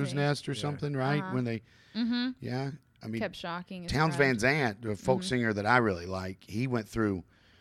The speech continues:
Speaker 2: that electric shock, th-, and he
Speaker 1: Mm-hmm.
Speaker 2: hasn't, he, well, he di-, he's dead now, but he had no memory. He couldn't
Speaker 1: Yeah.
Speaker 2: remember his childhood at all.
Speaker 1: Yeah.
Speaker 2: You know?
Speaker 3: Wow.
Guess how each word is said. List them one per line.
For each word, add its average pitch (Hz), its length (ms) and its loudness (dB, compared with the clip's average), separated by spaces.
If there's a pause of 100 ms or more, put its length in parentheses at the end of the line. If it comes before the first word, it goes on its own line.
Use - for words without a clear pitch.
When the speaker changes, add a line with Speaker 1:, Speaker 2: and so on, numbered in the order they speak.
(280)
Speaker 2:
that 85 260 -6 (220)
electric 101 380 -8
shock, 101 300 -4 (340)
th-, 104 180 -2
and 104 160 -2
he 101 100 0
Speaker 1:
Mm-hmm. 123 80 4
Speaker 2:
hasn't, 101 380 0
he, 113 320 -2
well, 95 180 -8
he 92 140 -10
di-, 104 260 -6
he's - 160 -14
dead 98 280 2
now, 98 380 0
but 92 140 -8 (400)
he - 140 -2
had 117 100 4
no 107 240 4
memory. 98 460 -2
He 107 160 -6
couldn't 202 160 0
Speaker 1:
Yeah. 101 120 0
Speaker 2:
remember 98 440 0
his 87 180 -12
childhood 95 580 -2 (300)
at 117 180 6
all. 92 380 -4
Speaker 1:
Yeah. 220 380 -4
Speaker 2:
You 101 160 -2
know? 80 200 -14 (120)
Speaker 3:
Wow. 92 220 -18